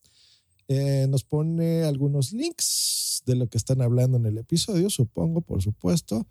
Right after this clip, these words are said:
Bastantes, bastantes links. Y al final sí nos ponen dónde suscribirte, los links, eso siempre está muy bien. Em, haciendo énfasis en los de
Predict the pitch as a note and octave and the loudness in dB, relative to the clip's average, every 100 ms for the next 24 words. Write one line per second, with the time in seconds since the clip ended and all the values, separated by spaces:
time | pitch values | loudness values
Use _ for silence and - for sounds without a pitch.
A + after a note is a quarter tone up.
0 | _ _ _ - C#3+ C#3+ A#3+ C#4 D4 G3 | _ _ _ 0 0 2 -2 -2 -2 0
1 | D3 B2 D#3+ E3 D3+ A#2 B2 F#3 C4 - | 2 2 2 2 2 0 0 -2 -2 -6
2 | - D3+ G#3 G#3+ D3+ D3+ D#3 F#3 - E3 | -2 0 0 0 0 2 2 0 0 0
3 | E3 C#3+ - D3+ D#3+ E3+ D#3+ _ _ _ | 2 0 0 0 2 2 0 _ _ _
4 | - F#3 B3+ C4 B3 - D3+ C#3+ E3 F3 | -4 -4 -2 -2 -2 -2 0 2 2 0
5 | G#3+ F3+ B2 C#3 F#3 A#3 - D3+ D#3 C#3+ | -2 2 2 2 0 -2 -2 0 0 -2
6 | E3 E3 D#3 C#3+ - B2 A#2+ - D3+ G3+ | 0 0 2 0 0 0 -2 -4 -6 -4
7 | C#4+ - _ _ _ _ - D3 C#3 C3+ | -4 -10 _ _ _ _ 0 2 4 4
8 | C3 B2+ B2 B2+ A#2+ A#2+ B2+ C#3 E3+ E3+ | 4 6 6 6 6 4 4 2 2 0
9 | E3 F3 C#3 A2+ G#2+ A2 C3+ - C#3 D3 | 2 2 4 4 2 4 2 2 0 0
10 | E3+ D3 A#2+ A#2+ A2 A2+ | -2 0 2 0 0 -6